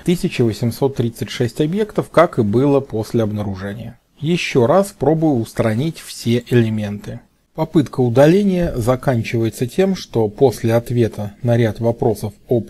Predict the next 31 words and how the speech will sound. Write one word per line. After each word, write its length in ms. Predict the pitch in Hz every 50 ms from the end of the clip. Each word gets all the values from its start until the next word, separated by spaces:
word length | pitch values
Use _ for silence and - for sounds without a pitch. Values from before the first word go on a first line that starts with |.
| -
необходимости 880 | - 120 120 110 101 - - 127 127 120 123 123 113 107 101 - - -
принятия 560 | - - 110 113 113 110 104 101 - - 117
решений, 580 | 113 135 135 - - 214 208 208 208 208 202 -
соответственно, 580 | - - 143 131 127 - 143 131 - - 127 120
я 180 | 117 123 120 110
выбираю 520 | 107 113 110 117 117 117 113 107 107 110
удаление, 680 | 113 110 131 143 160 185 196 190 180 175 170 170 165 - -
вновь 320 | 123 135 160 170 151 -
мы 100 | 139 127
приходим 480 | 117 120 127 123 - - 131 110 120 117
к 120 | 107 -
восклицательному 840 | 120 117 - - 135 127 - - 127 117 - - 127 123 139 160 175
знаку 480 | 175 185 208 214 214 208 214 196 185 180 -
восемнадцать 960 | 127 123 120 - - 135 139 156 180 196 185 - - 170 - - - - - -
тридцать 440 | - - 131 143 - - - 123 -
шесть. 480 | - - 107 110 - _ - - - _ - -
Цифра 340 | - - 190 180 - - -
не 180 | 113 113 131
меняется. 580 | 135 120 104 101 101 104 117 - - - 120 - -
Проверяем 540 | - 131 127 127 151 170 196 202 202 196 185
количество 560 | 175 - 123 131 165 160 - - - 131 120
объектов 420 | 113 107 113 135 139 - - 127 110
в 80 | 107
директориях. 720 | 107 131 120 113 104 - - - 113 - - - - - - _
И 80 | - 165
учитываем 640 | 165 170 160 - - 156 123 113 117 117 117 113
тот 180 | 113 139 139 135
факт, 320 | - - 180 196 196 -
что 220 | - - - - 139
ряд 280 | 131 135 160 175 -
элементов 600 | 123 110 110 113 127 147 160 147 - 135 123 -